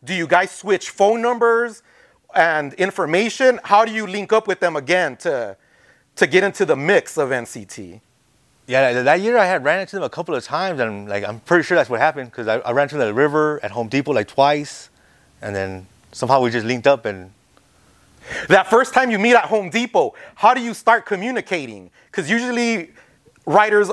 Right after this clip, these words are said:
Speaker 1: avoid each other sometimes, you know, unless they hit each other up.
Speaker 2: Back
Speaker 1: Do
Speaker 2: then, I would, I would, um,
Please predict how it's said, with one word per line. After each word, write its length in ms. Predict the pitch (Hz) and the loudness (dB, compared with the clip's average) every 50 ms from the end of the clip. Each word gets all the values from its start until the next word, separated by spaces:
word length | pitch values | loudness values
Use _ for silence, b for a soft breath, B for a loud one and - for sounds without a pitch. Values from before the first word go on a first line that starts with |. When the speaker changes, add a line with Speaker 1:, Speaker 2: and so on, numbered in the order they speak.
| - | 2
Speaker 1:
avoid 420 | - 165 139 117 147 180 - 240 233 | 2 2 2 2 2 2 2 2 0
each 160 | 240 - - | -6 -2 0
other 220 | 247 240 240 233 | 2 2 2 0
sometimes, 720 | - - 233 240 233 - 240 233 240 254 254 254 254 226 226 | -2 -2 -2 -2 0 2 2 2 2 0 -2 -6 -10 -12 -12
you 80 | 240 | -6
know, 280 | 240 247 247 247 240 - - | 0 2 2 4 2 2 -2
unless 240 | 151 156 156 165 165 | -2 -2 0 -2 -2
they 140 | - 185 147 | -2 -4 -6
hit 100 | 175 165 | -6 -8
each 180 | 170 147 - | -8 -8 -6
other 280 | 185 180 151 135 139 147 | -4 -4 -2 2 2 4
up. 260 | 165 208 - - b b b b | 4 2 2 -4 b b b b
Speaker 2:
Back 220 | 117 117 165 214 | 2 2 4 4
Speaker 1:
Do 40 | 214 | 4
Speaker 2:
then, 240 | 165 208 240 269 269 | 4 4 6 6 6
I 80 | 202 | 4
would, 160 | 170 190 190 165 | 2 0 -2 -2
I 80 | 135 | -2
would, 220 | 160 175 160 139 139 | -2 -2 -4 -6 -6
um, 480 | 123 117 113 107 104 107 107 107 110 | -4 -4 -4 -4 -6 -8 -12 -18 -20